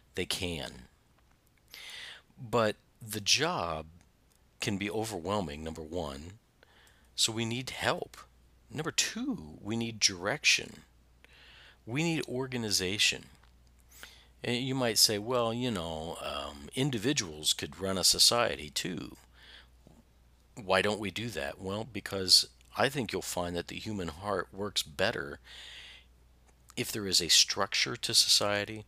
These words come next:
if there is an organization to society, and I wholeheartedly believe that we need leadership in society. So this isn't just something that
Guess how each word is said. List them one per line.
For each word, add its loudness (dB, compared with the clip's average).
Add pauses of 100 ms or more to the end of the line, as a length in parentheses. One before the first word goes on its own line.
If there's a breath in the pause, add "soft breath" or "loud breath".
(600 loud breath)
if -4
there -2
is 4
an 0
organization 0
to -4
society, 2
and -4
I 2
wholeheartedly -6
believe -8
that -4
we -2
need -4
leadership -2
in -6
society. 2 (1000 loud breath)
So 4
this 6 (240)
isn't 2
just 4 (600 soft breath)
something 8
that -2